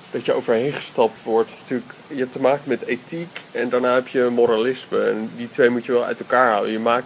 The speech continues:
natuurlijk gewoon ethische afwegingen. Maar op het moment dat je moralistisch wordt, dan ga je natuurlijk anderen die moraal op-, opleggen. En met die ethische overwegingen heb je altijd te maken.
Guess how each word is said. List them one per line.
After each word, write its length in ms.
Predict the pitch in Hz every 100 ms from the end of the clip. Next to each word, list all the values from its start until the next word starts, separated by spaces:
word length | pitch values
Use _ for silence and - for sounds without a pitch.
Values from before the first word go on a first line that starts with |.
| -
natuurlijk 300 | 120 113 -
gewoon 240 | 107 -
ethische 460 | 120 117 123 120 -
afwegingen. 800 | - - 104 104 - 113 139 160 - -
Maar 160 | 107
op 60 | 92
het 80 | 117
moment 220 | 113 117
dat 80 | 120
je 80 | 120
moralistisch 680 | 107 107 117 127 - 117
wordt, 220 | - 113 -
dan 100 | -
ga 80 |
je 80 | 107
natuurlijk 300 | 104 120 -
anderen 480 | 107 110 107 104 101
die 80 | 107
moraal 400 | 101 110 113 107
op-, 180 | 110 - -
opleggen. 540 | 120 107 98 - - 95 - - - - -
En 160 | - 113
met 160 | 107
die 140 | 123 120
ethische 380 | 113 123 127 -
overwegingen 520 | 113 107 113 117 104
heb 120 | 104
je 60 | -
altijd 300 | - 101 95
te 60 |
maken. 360 | 98 95 104